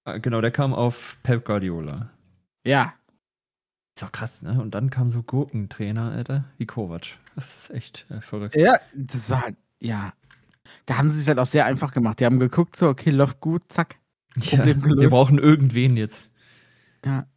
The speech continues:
Speaker 2: Da hatte
Speaker 1: Mhm.
Speaker 2: Rummenigge auch gar keinen Bock, jetzt auch nicht mehr einen Trainer zu suchen. Das ist
Speaker 1: <laughs> Ja, ach komm,
Speaker 2: schlimm.
Speaker 1: den Besten in der Bundesliga
Speaker 2: Gib mir
Speaker 1: nehmen.
Speaker 2: jetzt einfach, zack.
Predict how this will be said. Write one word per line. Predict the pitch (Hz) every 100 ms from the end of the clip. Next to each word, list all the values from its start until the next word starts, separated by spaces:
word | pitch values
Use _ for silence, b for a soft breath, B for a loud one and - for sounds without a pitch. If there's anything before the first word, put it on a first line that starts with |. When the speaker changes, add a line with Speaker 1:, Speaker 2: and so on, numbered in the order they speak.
| _ _ _ _ _ _ _ _ _ _ B B -
Speaker 2:
Da | 127
hatte | 131
Speaker 1:
Mhm. | 147
Speaker 2:
Rummenigge | 139 165 156 131
auch | -
gar | 143
keinen | 151 135
Bock, | 135
jetzt | 135 131
auch | 127
nicht | 131
mehr | 117 110
einen | 113
Trainer | - 113 120 127
zu | 135
suchen. | 123 113
Das | 104
ist | 143 180
Speaker 1:
<laughs> | 165
Ja, | 175 175 156 135
ach | 143 135
komm, | 127 131 131
Speaker 2:
schlimm. | 117 117 110
Speaker 1:
den | 117
Besten | 107 117 113
in |
der | 110
Bundesliga | 107 117 123 107 104
Speaker 2:
Gib | 87
mir | 127 117
Speaker 1:
nehmen. |
Speaker 2:
jetzt | 104 -
einfach, | 120 - -
zack. | - 117